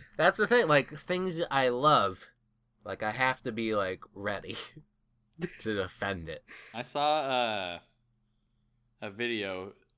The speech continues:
Speaker 2: saying how internet arguments start, and it was pretty much exactly what you just described. Like, people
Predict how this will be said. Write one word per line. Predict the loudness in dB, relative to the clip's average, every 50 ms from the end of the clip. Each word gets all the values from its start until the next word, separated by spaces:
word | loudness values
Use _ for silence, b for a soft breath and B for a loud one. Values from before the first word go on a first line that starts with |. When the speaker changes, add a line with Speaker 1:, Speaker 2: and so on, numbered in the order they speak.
| _ -16
Speaker 2:
saying | -12 -10 -4 -2 -2 -2 -2 -4 -6
how | -6 -4 -2 0 0 0 -2 -2 -4 -6 -8 _ _ _ _ _ _ _ _ _ _ _ _ _ _ _ _ -6
internet | -2 0 2 2 2 0 -2 -2
arguments | -2 -2 -2 -2 -2 -6 -8 -8 -8 -8 -6
start, | -8 -6 -4 -4 -4 -4 -6 -10 _ _ -16
and | -12 -10
it | -8
was | -8 -8 -6
pretty | -6 -4 -2 -2
much | -2 -4 -6 -6
exactly | -8 -8 -6 -4 -4 -4 -6 -8 -10 -10
what | -8 -8
you | -8 -8
just | -8 -10 -10 -8
described. | -10 -10 -12 -10 -10 -8 -8 -6 -8 -8 -10 -12
Like, | -14 -14 -10
people | -6 -6 -4 -2 0 0 0 0 -2 -4 -8